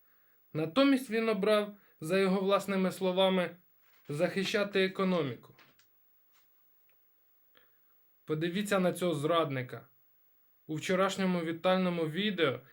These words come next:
він навіть порадіти разом з херсонцями не може, бо його опанувала злість і ненависть до тих людей, хто розказує про нього правду.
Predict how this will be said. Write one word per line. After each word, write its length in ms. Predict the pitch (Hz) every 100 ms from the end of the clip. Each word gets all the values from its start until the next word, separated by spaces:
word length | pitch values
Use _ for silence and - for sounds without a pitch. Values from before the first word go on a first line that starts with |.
| _
він 220 | 151 180 202
навіть 380 | 208 202 202
порадіти 640 | - 196 196 185 208 196 180
разом 320 | 180 165 165
з 60 |
херсонцями 720 | - 175 156 190 180 175 156 156
не 140 | 160
може, 400 | 160 151 120 123 - _ _ _ _ _ _
бо 180 | - 156
його 280 | 175 170 190
опанувала 680 | 185 180 175 175 185 185 170
злість 420 | 156 185 196 185
і 40 |
ненависть 560 | 180 175 180 185 165 143
до 120 | 170
тих 280 | 170 208 208
людей, 460 | 180 151 151 131 - _ _ _
хто 160 | -
розказує 540 | 170 170 - 196 160 165
про 200 | 160 170
нього 280 | 175 165 156
правду. 540 | 156 165 143 127 117